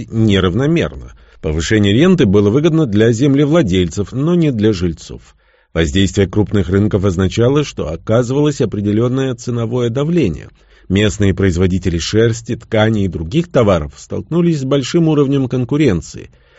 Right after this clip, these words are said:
Падение стандартов морали, последовавшего за экономическими и социальными потрясениями, было достаточно, чтобы вдохновить многих на решительные меры. «Пришло время для поиска новых пастбищ», —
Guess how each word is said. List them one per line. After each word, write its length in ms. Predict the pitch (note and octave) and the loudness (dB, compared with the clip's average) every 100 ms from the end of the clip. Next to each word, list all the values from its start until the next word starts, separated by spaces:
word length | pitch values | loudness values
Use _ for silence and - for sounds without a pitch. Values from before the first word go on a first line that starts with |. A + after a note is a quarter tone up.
| _ - | _ -4
Падение 480 | F2 F#2+ G2+ G2+ | 0 2 2 2
стандартов 640 | F#2 A2 G2 G2 G2 G2 - | 2 2 2 2 0 -2 -2
морали, 480 | G2+ F#2+ G#2 B2 C3 - | 0 2 2 0 -4 -6
последовавшего 800 | D3 C3+ D3 C#3 C3+ B2+ C#3 C3 | -6 -2 -4 -2 -4 -4 -4 -2
за 240 | A2 A#2 A#2 | 0 -2 -2
экономическими 800 | C3 C#3 B2+ B2 A#2 - B2 A#2+ | -4 -2 0 0 -4 -8 -4 -4
и 40 | |
социальными 580 | A2 A2 C3 A#2+ A#2 A#2 | -4 -6 -2 0 0 -2
потрясениями, 840 | A#2 A#2 G#2+ - A#2 A2 A2 G#2+ - _ - - | -4 -6 -8 -6 -4 -4 -6 -8 -12 _ -20 -4
было 320 | F#2 F3 F#3+ | 2 4 4
достаточно, 1040 | A2 F2+ - - D#3 F3+ - - D#3+ D3+ - | 2 -2 -4 0 2 2 -2 -4 -2 -2 -2
чтобы 400 | A#2 E3 D3 D3 | -2 0 2 2
вдохновить 640 | G#2 G#2 A2+ A2 F#2 E2 | 0 -2 0 0 0 -2
многих 400 | G2 D#3 D3 C3 | -2 0 0 -2
на 80 | D#3+ | -2
решительные 640 | D#3+ - G2 F2+ F2 E2 D2+ | -2 -2 -6 -6 -6 -4 -8
меры. 380 | A#1+ A#1+ C#2 _ _ _ _ _ - | -12 -16 -20 _ _ _ _ _ -10
«Пришло 500 | C2+ C2 - E2+ F#2+ | -8 -8 -2 0 4
время 320 | F2+ A#2 A#2+ | 4 4 2
для 160 | F#2+ | 2
поиска 420 | F2+ F#2 A2+ - G2 | 0 0 0 0 2
новых 340 | F#2+ A2+ - | 2 0 -2
пастбищ», — 640 | G2 A#2+ A#2+ F#2 D#2 - | 0 0 -2 -10 -12 -14